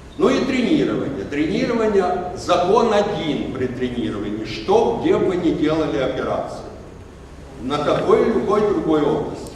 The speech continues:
это тренирование по короткому пути. Каждый раз постановка дренажей должна прис-,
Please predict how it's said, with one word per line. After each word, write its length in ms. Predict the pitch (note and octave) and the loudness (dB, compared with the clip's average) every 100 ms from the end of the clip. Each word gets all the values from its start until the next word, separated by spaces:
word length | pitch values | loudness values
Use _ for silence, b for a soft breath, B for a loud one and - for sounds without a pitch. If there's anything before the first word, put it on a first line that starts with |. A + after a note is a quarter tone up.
| - | -12
это 300 | - D3 C#3 | -8 -4 -4
тренирование 880 | D3 C#3+ B2+ B2+ F3+ A3+ A3+ A#3 A#3 | -2 -2 -2 0 2 4 2 0 -2
по 240 | - - - | 0 -2 0
короткому 760 | C3+ - - F#3 - F#3+ F#3+ | 0 2 0 0 -2 -4 -4
пути. 480 | - - - - - - - - - - - - B B B - | -4 -6 -10 -10 -12 -14 -16 -16 -18 -18 -18 -18 B B B 2
Каждый 500 | D#3+ F#3 D#3+ E3 E3 | 6 6 4 2 6
раз 320 | D#3 - - | 6 6 2
постановка 800 | - - - E3+ F3 G#3 G#3 F#3 | 0 0 0 2 4 4 2 0
дренажей 580 | C#3+ D#3 D3 D3 D3 F3 - | 0 2 2 2 0 0 0
должна 400 | D#3+ - D#3 F#3 | -2 -2 0 0
прис-, 260 | F3+ - | -2 -4